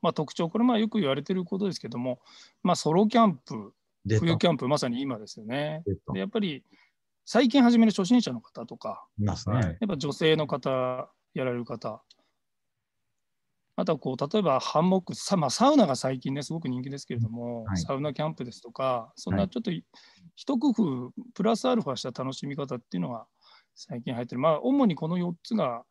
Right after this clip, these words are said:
Speaker 1: 結構盛り上がってるキャンプの、
Speaker 3: うん。
Speaker 1: まあ、特徴かなという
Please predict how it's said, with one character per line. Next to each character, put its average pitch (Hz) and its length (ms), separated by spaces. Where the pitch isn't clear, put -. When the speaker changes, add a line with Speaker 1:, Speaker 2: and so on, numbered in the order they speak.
Speaker 1:
結 - 140
構 127 320
盛 143 360
り 135 80
上 135 60
が 135 80
っ 127 40
て - 160
る 110 240
キ 131 60
ャ 131 60
ン 123 60
プ 120 140
の、 104 60
Speaker 3:
う 101 40
ん。 - 20
Speaker 1:
ま 117 100
あ、 - 20
特 - 200
徴 139 160
か 156 120
な 185 160
と 151 100
い 123 100
う 113 60